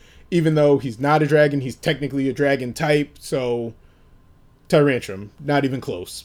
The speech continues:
Favorite dragon. Uh, sorry, favorite fossil. What am I missing? Legendary and favorite.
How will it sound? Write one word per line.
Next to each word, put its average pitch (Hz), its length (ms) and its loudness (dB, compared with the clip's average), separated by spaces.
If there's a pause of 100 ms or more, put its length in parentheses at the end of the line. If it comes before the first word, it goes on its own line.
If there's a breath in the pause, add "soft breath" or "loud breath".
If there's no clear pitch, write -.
Favorite 135 520 0
dragon. 90 460 -10 (440 soft breath)
Uh, 147 160 -10
sorry, 123 300 -2
favorite 143 500 0
fossil. 110 560 -8 (960 soft breath)
What 170 200 6
am 175 80 4
I 160 100 4
missing? 113 440 -2
Legendary 156 760 4
and 127 180 -12
favorite. 110 640 -2